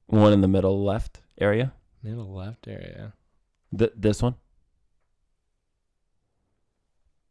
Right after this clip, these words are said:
Speaker 2: Uh, no.
Speaker 1: Which one are you amazed by?
Speaker 2: <laughs> The, uh, one second from the right.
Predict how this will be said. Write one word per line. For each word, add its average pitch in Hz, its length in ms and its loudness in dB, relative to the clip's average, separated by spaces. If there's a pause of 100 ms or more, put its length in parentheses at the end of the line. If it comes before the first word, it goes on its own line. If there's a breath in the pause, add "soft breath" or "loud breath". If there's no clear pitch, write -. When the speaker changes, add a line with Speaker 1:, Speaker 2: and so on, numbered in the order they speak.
(680)
Speaker 2:
Uh, 104 460 -2 (140)
no. 110 400 -6 (180)
Speaker 1:
Which 117 260 2
one 127 140 2
are 117 60 2
you 107 160 4
amazed 98 320 6
by? 87 340 0
Speaker 2:
<laughs> - 320 -20
The, 151 180 0
uh, 135 480 0 (160)
one 151 300 4
second 151 320 2
from 143 140 -4
the 123 100 0
right. 101 260 -2